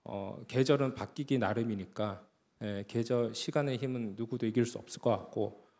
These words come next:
언젠간 바뀔 텐데, 그럼 그 기간 동안은 아까 제가 이제 유대감 부분을 굉장히 강조를 드렸는데 겨울 동안 사실 이제 벤처 캐피탈리스트들, 특히 이제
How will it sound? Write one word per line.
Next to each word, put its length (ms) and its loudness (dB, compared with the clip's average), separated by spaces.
언젠간 480 4
바뀔 280 -2
텐데, 380 0
그럼 240 -4
그 180 2
기간 340 0
동안은 560 0
아까 480 8
제가 260 0
이제 400 2
유대감 440 10
부분을 320 6
굉장히 300 6
강조를 460 6
드렸는데 680 0
겨울 300 6
동안 280 2
사실 320 0
이제 400 -2
벤처 240 0
캐피탈리스트들, 1600 -2
특히 280 -4
이제 220 0